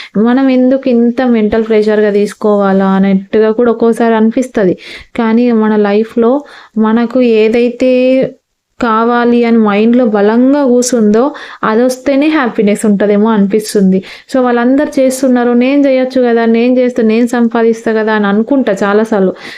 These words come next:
కానీ అనుకున్నంత ఈజీగా ఏది ఉండదు. ఏదైనా కష్టపడంది రూపాయి సంపాదించలేం. కష్టపడితేనే మనము,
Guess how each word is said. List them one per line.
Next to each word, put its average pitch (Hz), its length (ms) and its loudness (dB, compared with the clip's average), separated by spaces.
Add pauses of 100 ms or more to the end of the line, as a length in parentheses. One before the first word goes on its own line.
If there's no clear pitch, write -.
(160)
కానీ 247 160 0
అనుకున్నంత 240 640 0
ఈజీగా 247 500 2
ఏది 240 320 0
ఉండదు. 220 440 0 (340)
ఏదైనా 233 480 2
కష్టపడంది 240 800 0
రూపాయి 226 380 0
సంపాదించలేం. 214 840 -2
కష్టపడితేనే 233 880 -2
మనము, 240 400 0